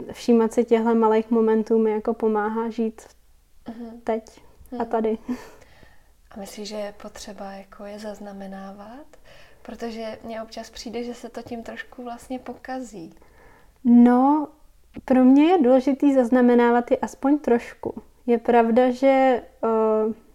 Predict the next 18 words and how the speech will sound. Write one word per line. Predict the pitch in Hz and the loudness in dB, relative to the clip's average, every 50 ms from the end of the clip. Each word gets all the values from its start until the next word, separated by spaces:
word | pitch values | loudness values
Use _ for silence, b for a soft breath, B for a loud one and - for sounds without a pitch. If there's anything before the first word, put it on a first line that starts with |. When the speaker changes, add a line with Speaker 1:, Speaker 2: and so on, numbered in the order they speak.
| _ - - - - | _ -20 -14 -4 2
Speaker 1:
já | 233 247 247 247 | 4 4 4 4
taky | - 247 240 - 254 | 2 0 2 4 6
nerada | 240 233 220 214 208 196 208 | 6 6 6 6 6 4 2
vytahuju | 190 185 190 - 208 208 208 208 208 208 | 0 0 -2 -4 -4 -2 2 2 2 2
ten | 208 202 202 202 | 2 -2 -4 -2
telefon, | - 208 196 190 190 190 - 196 202 220 | -2 -2 -2 -2 -4 -4 -6 -6 -4 -2
když | 214 220 - | -4 -4 -4
prostě | - 233 214 214 - - - 240 | -4 -6 -6 -6 -6 -8 -10 -8
sedím | - 233 208 208 214 214 | -6 -4 0 0 0 -2
s | - | -2
kamarádkou | - 226 214 214 202 202 196 202 - - 240 220 | -4 -2 -2 0 2 0 0 0 -2 0 0 0
u | 214 220 | 0 0
kafe, | - - 214 214 - - - | -6 -6 -6 -6 -4 -8 -6
abych | - 226 208 226 220 - | -6 -4 -4 -4 -6 -8
si | - - 220 | -6 -6 -4
ji | 214 | -4
jako | 208 202 - - 233 | -4 -4 -6 -8 -6
vyfotila. | 226 220 226 - - 226 - - 226 208 - - - | -4 -4 -6 -4 -6 -8 -6 -2 -2 -2 -2 -4 -14